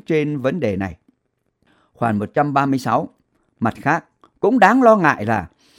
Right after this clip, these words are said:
một số phong trào sinh thái bảo vệ tính toàn vẹn của môi trường nhất quyết đòi hỏi một số giới hạn nhất định trong việc nghiên cứu khoa học. Đôi khi họ lại không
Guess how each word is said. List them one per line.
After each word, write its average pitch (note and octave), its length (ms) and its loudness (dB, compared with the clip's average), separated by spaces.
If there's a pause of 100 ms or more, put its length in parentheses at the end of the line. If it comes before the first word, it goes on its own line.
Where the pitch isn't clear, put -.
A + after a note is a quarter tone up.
(240)
một D#3 220 6
số G3 180 6
phong B3 240 4
trào C3+ 320 4
sinh G#3+ 220 0
thái D#3+ 260 2
bảo B2 360 -2
vệ C3+ 320 4
tính F3+ 340 -2 (100)
toàn D#3 320 0
vẹn C3+ 260 2
của A#2+ 160 -4
môi G3 300 6
trường A2+ 460 -2
nhất E3+ 360 0 (460)
quyết C#4 300 -4 (160)
đòi C#3 340 4
hỏi G#2+ 320 -2 (400)
một C3+ 140 2
số F3+ 280 4
giới G#3 240 4
hạn C3+ 320 2
nhất B3 180 4
định C3+ 180 0 (540)
trong G#3+ 160 6
việc A#2 260 -4
nghiên G3 340 0
cứu F3+ 220 0
khoa F3 180 -6
học. - 280 -10 (640)
Đôi C#4 240 8
khi B3 540 4 (100)
họ B2+ 440 4
lại A#2+ 260 2
không E3+ 260 0